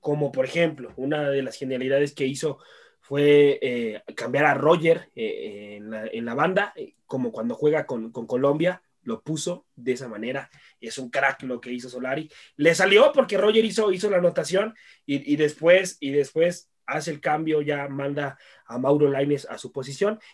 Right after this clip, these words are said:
y con el riesgo, con el riesgo de que Romario po-, podría haberse comido ahí a, al, al defensa, eh, Fuentes, porque Fuentes es un buen defensa por zona, pero si lo pones a correr,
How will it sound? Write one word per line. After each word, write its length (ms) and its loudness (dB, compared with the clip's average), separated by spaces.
y 100 -2
con 220 2
el 100 2
riesgo, 540 4
con 200 0
el 100 4
riesgo 320 6
de 120 4
que 120 0
Romario 600 2
po-, 260 -2
podría 320 4
haberse 320 4
comido 380 4
ahí 340 2
a, 520 -8
al, 180 -8
al 160 -8
defensa, 760 -2
eh, 460 -14
Fuentes, 600 2
porque 260 -4
Fuentes 560 -4
es 260 -10
un 220 -4
buen 160 4
defensa 400 0
por 140 -6
zona, 320 -2
pero 200 2
si 100 -6
lo 140 0
pones 240 -2
a 80 -2
correr, 400 2